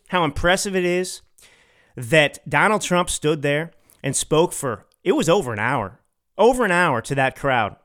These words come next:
And it is very difficult to maintain energy in one sense, because the list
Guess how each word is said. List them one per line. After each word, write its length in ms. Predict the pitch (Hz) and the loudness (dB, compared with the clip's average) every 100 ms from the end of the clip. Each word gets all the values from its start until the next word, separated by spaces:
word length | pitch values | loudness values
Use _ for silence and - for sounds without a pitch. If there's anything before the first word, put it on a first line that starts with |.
| _ _ _ _ _ _ _ _ - _ - - - | _ _ _ _ _ _ _ _ -20 _ -20 -10 0
And 160 | 214 | 0
it 160 | 226 277 | 2 2
is 160 | 302 156 | 2 0
very 400 | 139 190 262 214 | 2 2 2 0
difficult 760 | 240 226 202 - 123 104 - - - | 0 0 -2 -4 -4 -6 -14 -18 -4
to 140 | 175 | 0
maintain 720 | 165 190 196 196 180 185 165 | 2 2 0 -2 -2 -2 -2
energy 580 | 131 156 185 135 180 208 _ _ _ _ _ _ | -2 -2 -2 -2 -6 -8 _ _ _ _ _ _
in 160 | 160 156 | 0 2
one 240 | 156 180 | 4 2
sense, 680 | 156 - 117 87 - - - _ _ _ _ - | 0 -2 -4 -6 -12 -14 -18 _ _ _ _ -4
because 680 | 196 196 - 208 208 196 - - - | 0 0 0 4 4 4 -4 -12 -4
the 220 | 196 185 | 0 0
list 720 | 160 196 330 320 - - - | 2 0 0 -2 -4 -8 -16